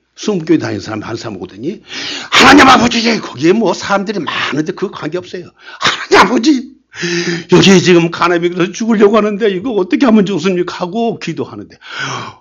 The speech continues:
환자가요, 내가 기도할 때는 가만히 있더니 그렇게 소리쳐서 정말 기도하니까는, 아유, 고맙다고, 고맙다고. 그 사람한테는 고맙다고, 나한테는, 나한테는 고맙다고 않더라고요.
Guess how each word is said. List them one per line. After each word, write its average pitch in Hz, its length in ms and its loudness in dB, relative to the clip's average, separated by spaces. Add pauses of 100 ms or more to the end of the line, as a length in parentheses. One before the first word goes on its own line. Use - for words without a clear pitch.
(600)
환자가요, 165 680 -2 (920)
내가 143 240 -2
기도할 147 300 2
때는 180 160 0
가만히 143 340 0
있더니 131 360 -2
그렇게 - 360 -6
소리쳐서 175 580 -6
정말 151 280 0
기도하니까는, 165 760 -4 (560)
아유, 214 260 4 (440)
고맙다고, 247 560 0
고맙다고. 143 640 -2 (480)
그 - 80 -8
사람한테는 127 440 0
고맙다고, 117 380 -2
나한테는, 101 420 -4
나한테는 98 380 -4
고맙다고 90 420 -10
않더라고요. - 600 -20